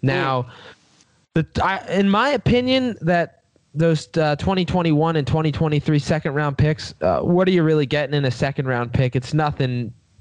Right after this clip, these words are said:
Speaker 1: really equivalent to any of the players that we just got in the trade. Maybe you get a solid bench player, but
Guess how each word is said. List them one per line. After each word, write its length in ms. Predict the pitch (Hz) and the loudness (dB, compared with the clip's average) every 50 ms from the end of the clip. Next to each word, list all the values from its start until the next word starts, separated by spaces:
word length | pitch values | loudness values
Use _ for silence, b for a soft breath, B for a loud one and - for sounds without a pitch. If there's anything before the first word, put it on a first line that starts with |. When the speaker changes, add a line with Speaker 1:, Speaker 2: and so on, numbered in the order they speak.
| _ - | _ -2
Speaker 1:
really 420 | 147 151 147 147 143 143 135 131 131 | 0 2 2 4 4 4 2 2 2
equivalent 520 | 120 127 120 - 156 156 139 147 143 131 | 0 0 0 0 0 2 2 0 -2 -2
to 120 | - 147 - | -2 -4 -4
any 200 | 143 139 143 143 | -2 0 0 0
of 60 | 139 | 0
the 80 | 131 120 | 0 -2
players 380 | - - 131 131 131 123 117 120 | -2 0 0 0 0 0 0 0
that 140 | 123 117 | 0 0
we 120 | 107 127 123 | 2 0 0
just 320 | 117 123 120 117 120 - - | 2 0 -2 -2 -4 -6 -2
got 440 | 127 120 113 120 135 143 - - _ | -2 0 0 0 -2 -2 -4 -6 _
in 220 | - 123 127 127 123 | -4 -2 -2 0 -2
the 60 | 113 | -2
trade. 580 | 113 - - 120 117 120 139 156 160 160 160 - B B B B B B B B B B B B B B B _ _ | -4 -2 -2 -2 0 0 2 0 0 0 -2 -4 B B B B B B B B B B B B B B B _ _
Maybe 380 | - 135 151 175 196 214 196 214 | 2 2 4 4 4 4 4 4
you 60 | 208 | 4
get 140 | 190 202 202 | 4 4 2
a 60 | 196 | 2
solid 580 | 180 - - 185 175 180 185 190 190 185 170 151 - _ - - | 0 0 0 0 2 2 2 2 2 2 0 -2 -8 _ -10 -4
bench 320 | - 156 160 170 170 - - | -2 0 0 0 -2 -4 -2
player, 340 | - 185 180 175 175 170 | 0 0 2 2 2 2
but 340 | 160 139 147 139 131 131 127 | 0 0 0 0 0 0 -2